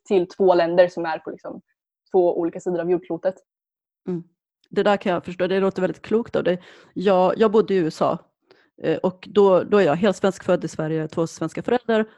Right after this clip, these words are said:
Speaker 2: men bodde i U S A. Och jag kände alltid att istället för att få två hemländer så fick jag inget.
Speaker 1: Mm.
Speaker 2: Jag längtade alltid hem, jag var aldrig, kände mig aldrig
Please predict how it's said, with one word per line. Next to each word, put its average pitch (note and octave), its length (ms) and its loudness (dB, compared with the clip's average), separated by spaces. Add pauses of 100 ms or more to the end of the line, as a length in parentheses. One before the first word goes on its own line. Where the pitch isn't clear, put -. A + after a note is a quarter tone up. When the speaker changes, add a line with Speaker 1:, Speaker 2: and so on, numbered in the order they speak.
(100)
Speaker 2:
men G3 160 0
bodde F3 200 0
i E3+ 40 2
U E3 40 0
S - 140 -2
A. A3+ 160 4
Och G3 120 2
jag F#3 100 2
kände G#3+ 220 -2
alltid F3 320 0
att - 200 -10 (380)
istället G3+ 340 2
för B3+ 80 2
att A#3+ 60 -6
få F#3 100 -2
två B3+ 480 2
hemländer G#3+ 600 0
så - 140 -10
fick - 180 -10
jag - 80 -6
inget. A3 260 -4 (540)
Speaker 1:
Mm. G#3+ 220 -10
Speaker 2:
Jag F3 380 2
längtade F3 260 -6
alltid E3+ 200 -4
hem, A3 280 -2
jag F#3+ 60 0
var F#3+ 80 0
aldrig, F3+ 340 0
kände F#3+ 140 -4
mig E3+ 80 -4
aldrig F3 300 -2